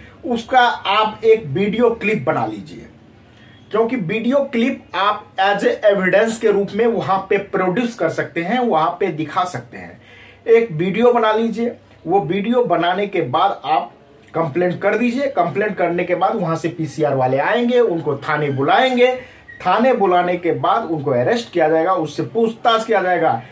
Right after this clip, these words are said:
और आईपीसी की section दो सौ अड़सठ और दो सौ नब्बे के तहत उस पे मुकदमा भी दर्ज होगा, उसका पर्चा कटेगा। पर्चा कटने के बाद उस पे fine लगेगा, उसको bail लेना पड़ेगा, फिर वहां से उसको नसीहत देके छोड़ा जाएगा।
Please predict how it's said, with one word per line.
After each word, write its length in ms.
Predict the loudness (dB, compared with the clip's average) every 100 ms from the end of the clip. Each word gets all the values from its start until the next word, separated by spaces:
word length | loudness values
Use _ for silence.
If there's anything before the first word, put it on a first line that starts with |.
| -20 -20 -10 0
और 220 | 4 4
आईपीसी 640 | 2 0 0 0 -2 -4
की 120 | -4
section 320 | 0 0 0 -2
दो 220 | 2 2
सौ 140 | 2
अड़सठ 460 | 0 0 0 0 0
और 240 | 0 0
दो 160 | 0 -2
सौ 140 | 0
नब्बे 380 | 0 0 0 0
के 140 | 0
तहत 380 | 0 0 0 -4 -14 -20 _ _ _ -6
उस 180 | -6 0
पे 260 | 0 0 -6 _ _ _ _ _ _ _ _ _ _ _ -16 -6
मुकदमा 500 | -2 0 0 0 0
भी 140 | -2
दर्ज 260 | 0 0 0
होगा, 200 | -2 -2
उसका 280 | -2 -2 -2
पर्चा 460 | 2 0 4 2
कटेगा। 500 | 2 0 0 -2 -4 -8 _
पर्चा 320 | -2 0 0
कटने 300 | 0 -2 -4
के 60 | -2
बाद 140 | 0
उस 160 | 0 0
पे 160 | 0 0
fine 280 | 0 2
लगेगा, 360 | 4 4 2 2
उसको 340 | 0 0 -2
bail 260 | -2 2 4
लेना 260 | 4 2 0
पड़ेगा, 480 | 0 0 0 -2 -4
फिर 160 | -4
वहां 280 | -2 0 0
से 100 | -2
उसको 240 | -4 -2 -2
नसीहत 440 | -2 -2 0 0
देके 340 | 0 -2 -2
छोड़ा 300 | -4 0 2
जाएगा। 440 | 2 0 0 -4